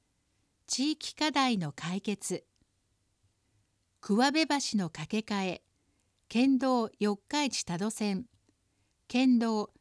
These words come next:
溝の下能代線の拡幅をはじめとして、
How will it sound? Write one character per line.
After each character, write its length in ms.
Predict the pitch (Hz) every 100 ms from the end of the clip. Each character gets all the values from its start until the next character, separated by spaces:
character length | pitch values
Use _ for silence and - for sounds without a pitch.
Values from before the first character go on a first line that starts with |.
| _
溝 300 | 196 214 262
の 220 | 254 247
下 320 | 214 - 202 269
能 120 | 285
代 280 | - 269 269
線 320 | 254 240 233
の 240 | 226 - _
拡 280 | 175 - 254
幅 300 | - - 254
を 80 | 240
は 140 | 196
じ 120 | 208
め 140 | 226 226
と 140 | 220
し 120 | -
て、 280 | - 196 190